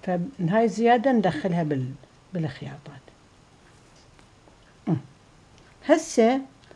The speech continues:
مثلًا هذا الغرزة أريد أني أ-، أسوي هنا، أريد أسوي، آه، ورق هنا،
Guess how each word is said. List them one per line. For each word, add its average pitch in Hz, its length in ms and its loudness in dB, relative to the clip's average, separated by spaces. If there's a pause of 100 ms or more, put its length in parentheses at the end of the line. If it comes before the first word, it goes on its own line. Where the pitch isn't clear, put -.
(180)
مثلًا 220 540 4 (200)
هذا 240 320 2
الغرزة 185 680 0 (500)
أريد 254 340 2 (440)
أني 214 400 0
أ-، - 140 -4
أسوي 208 440 2
هنا، 247 560 -2
أريد 190 220 -6
أسوي، 220 560 -4 (1040)
آه، 147 920 -4 (160)
ورق 170 420 0 (1080)
هنا، 139 300 -8